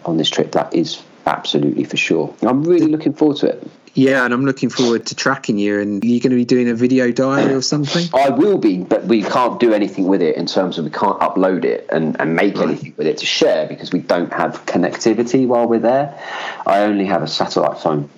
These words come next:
Speaker 1: But when I get back, I will put together a good hour, two-hour long video of the whole trip. I'm gonna make a, my own little documentary. Just go out on YouTube and, uh, you'll be able to whole trip.
Speaker 2: You got a plan for after that, or is that all kind of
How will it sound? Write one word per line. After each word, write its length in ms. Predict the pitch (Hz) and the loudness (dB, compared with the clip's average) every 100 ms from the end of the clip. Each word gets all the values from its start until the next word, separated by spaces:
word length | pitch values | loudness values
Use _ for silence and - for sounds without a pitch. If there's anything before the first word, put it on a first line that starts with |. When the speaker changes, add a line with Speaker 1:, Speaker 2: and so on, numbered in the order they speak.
| - | -4
Speaker 1:
But 140 | - 101 | 0 2
when 100 | 104 | 2
I 60 | |
get 320 | 101 - - | 2 0 -2
back, 600 | - 131 90 92 - - 82 | 0 2 0 -4 -6 -4 2
I 180 | 98 | 2
will 220 | 95 92 85 | 2 0 -2
put 260 | - 110 | 0 0
together 640 | - 90 87 82 78 76 - | 2 2 4 2 0 -2 -4
a 100 | 80 | -2
good 380 | 85 98 90 - - | 2 2 0 -4 -2
hour, 420 | 87 85 85 73 | 0 2 2 0
two-hour 400 | - 104 87 85 | 0 2 2 2
long 200 | 87 87 | 0 0
video 260 | 92 87 80 | 0 2 0
of 80 | |
the 60 | - | 0
whole 340 | - 113 85 | -2 0 0
trip. 400 | 73 - - - - | -2 -2 -2 -4 -6
I'm 220 | - - 85 | -4 -2 -2
gonna 180 | 82 | 0
make 240 | 82 82 - | 0 0 0
a, 200 | 76 - - - - | -2 -4 -12 -14 -6
my 120 | 90 | -2
own 160 | 87 80 | 0 0
little 140 | 78 | 0
documentary. 840 | 73 78 - 73 69 - 73 71 78 | 0 -2 -2 -2 -2 -2 -2 0 -2
Just 180 | - - | -4 -2
go 100 | - | 0
out 120 | 76 | 0
on 120 | 71 71 | 0 0
YouTube 460 | 76 73 76 78 - - - | -2 0 -2 -2 -4 -20 -16
and, 240 | 80 82 | -12 -8
uh, 40 | 82 | -4
you'll 120 | 80 | -2
be 100 | 80 | 0
able 120 | 80 | 0
to 180 | 80 76 - - _ _ _ _ | 0 -4 -12 -20 _ _ _ _
whole 100 | 80 | -4
trip. 320 | 82 - - - - | -2 -2 -2 -4 -2
Speaker 2:
You 100 | 147 | 0
got 180 | 143 131 | 2 0
a 40 | 127 | 0
plan 560 | - 139 135 127 127 | -2 0 2 2 0
for 580 | 120 - 120 117 113 110 - _ | -2 0 2 2 2 0 -4 _
after 480 | 123 131 - - 127 | 0 2 0 0 0
that, 280 | 117 156 180 | 2 0 0
or 100 | 120 | 0
is 100 | 117 | 2
that 160 | 120 113 | 2 2
all 200 | 117 107 | 0 0
kind 280 | - 113 110 | 0 0 0
of 320 | 104 104 | -2 -6